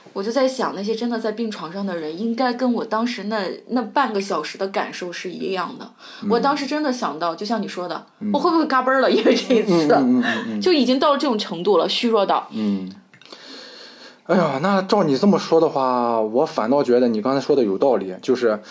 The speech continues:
Speaker 2: 当那些没有知觉的人，或者说老年痴呆的人，
Speaker 1: 他是一种幸福。
Speaker 2: 未尝，哎，未尝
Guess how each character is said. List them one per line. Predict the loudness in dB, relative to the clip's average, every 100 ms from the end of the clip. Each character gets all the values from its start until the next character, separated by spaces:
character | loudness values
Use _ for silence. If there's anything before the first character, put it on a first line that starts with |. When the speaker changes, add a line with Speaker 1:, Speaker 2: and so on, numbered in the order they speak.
| -16 -6 0
Speaker 2:
当 | 4 4
那 |
些 | 4 4
没 | 4
有 | 4
知 | 4 2
觉 | 4
的 | 4
人， | 2 2
或 | 2
者 |
说 | 2
老 | 2 2
年 | 0
痴 | 2 4
呆 | 4
的 | 2
人， | -2 -8 -18 -20 -16 -10
Speaker 1:
他 | -2 0
是 | 2
一 | 2
种 | 4
幸 | 2 2 2
福。 | 2 4 6
Speaker 2:
未 | 4
尝， | 4 4 2 -2 -14 0
哎， | 4 4
未 | 6 6
尝 | 6 4 4 2